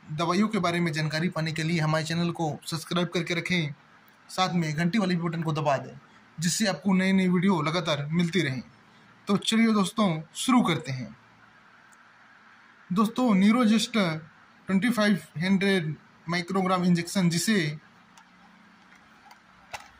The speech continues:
इनोवेटिव फार्मास्यूटिकल प्राइवेट लिमिटेड कंपनी बनाती है, जिसकी एक इंजेक्शन की प्राइस एक सौ पच्चीस रुपये होता है, जो कि आपको आसानी से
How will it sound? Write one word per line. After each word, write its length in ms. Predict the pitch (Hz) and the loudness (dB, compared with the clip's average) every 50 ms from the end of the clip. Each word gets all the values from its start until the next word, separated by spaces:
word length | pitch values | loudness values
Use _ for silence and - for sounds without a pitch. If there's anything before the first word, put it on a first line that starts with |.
| - - - - - - - - | -20 -20 -20 -20 -20 -20 -12 -6
इनोवेटिव 680 | 165 185 185 196 202 208 214 208 185 208 226 247 247 220 | -2 0 2 4 4 4 4 2 2 2 0 2 2 0
फार्मास्यूटिकल 680 | - - 196 185 190 196 185 - - 202 190 208 202 180 | 0 0 0 0 0 0 0 0 -2 -2 0 0 0 -2
प्राइवेट 380 | 160 170 185 185 190 208 190 190 | -2 -2 -2 0 0 0 0 0
लिमिटेड 380 | 190 196 190 180 - 208 180 | 2 2 2 2 2 -2 -2
कंपनी 360 | - 196 185 175 180 180 175 | 0 0 0 2 2 2 2
बनाती 320 | 165 151 151 139 - - 131 | 2 0 -2 -4 -6 -8 -8
है, 100 | 139 143 | -8 -4
जिसकी 500 | 156 185 170 - - 226 226 208 180 160 - - - _ _ - _ _ _ - | -4 -4 -4 0 2 4 4 4 4 0 -4 -14 -20 _ _ -20 _ _ _ -2
एक 200 | 185 226 220 226 | -2 0 2 4
इंजेक्शन 360 | 214 202 196 202 - 208 202 | 6 6 6 4 4 2 2
की 100 | 180 208 | 2 2
प्राइस 400 | 190 - 196 196 202 196 - - - | 0 0 0 0 0 0 -2 -8 -10
एक 100 | 180 170 | -8 -8
सौ 300 | - - 214 196 175 156 156 156 - _ - _ _ _ - _ _ _ _ _ _ _ _ _ _ | -4 -2 0 0 0 0 -4 -8 -14 _ -20 _ _ _ -20 _ _ _ _ _ _ _ _ _ _
पच्चीस 300 | 196 190 - - 240 208 | -8 -4 0 2 4 4
रुपये 240 | 202 170 156 160 151 | 4 2 0 -2 -4
होता 160 | 147 147 139 | -4 -6 -8
है, 220 | 131 131 151 - - - | -10 -10 -12 -14 -16 -12
जो 160 | 143 160 196 175 | -2 -2 -2 2
कि 120 | 180 226 | 2 0
आपको 220 | 202 185 - - | 0 0 0 -2
आसानी 240 | 202 196 196 196 202 | -2 2 4 4 4
से 340 | 202 - 214 185 156 147 | 4 2 0 0 0 -4